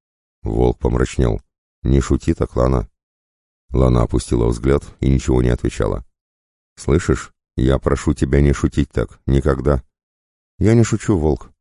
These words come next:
и духи не шутят. Именно потому я прошу тебя, уходи и не возвращайся, или уже останься и не уходи». «Я не могу». «Тогда уходи», — Лана указала на дверь.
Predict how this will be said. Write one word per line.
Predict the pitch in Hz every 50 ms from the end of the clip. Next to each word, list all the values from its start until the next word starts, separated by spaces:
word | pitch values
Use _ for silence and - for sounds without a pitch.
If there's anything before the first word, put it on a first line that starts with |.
| _ _ -
и | 95 95
духи | 85 78 92 87 - 85
не | 82 80
шутят. | 73 - 80 73 - 71 - - - _ _ _ _ _ _ _ _ -
Именно | 95 95 101 101 98 95
потому | - 101 90 - 98 101 101
я | 95 87
прошу | - 85 90 - 104 98
тебя, | - - 65 62 62 57 - - _
уходи | - 82 82 - 90 82 85 98 104 - - _
и | - 87
не | 92 92
возвращайся, | 90 85 85 82 85 82 - - 101 98 87 - - - - - _ _ _ _ _ _ _ -
или | 110 120 120
уже | 117 110 98 104 107
останься | 95 85 - - 85 92 101 - - 101 92 87
и | - 82 85
не | 85 85
уходи». | 85 80 - 73 64 64 69 69 - - _ _ _ _ _ _ _ _ _
«Я | - 64 65 64
не | 64 64
могу». | 62 58 57 57 62 65 - - _ _ _ _ _ _ _ _
«Тогда | - 92 92 104 123 143
уходи», — | 135 104 - 80 69 67 76 78 78 _ _ _ _ _ _ _ _ _
Лана | - 60 65 65 65 64
указала | 62 60 - 69 64 65 62 62 62
на | 62 60
дверь. | 60 64 62 60 -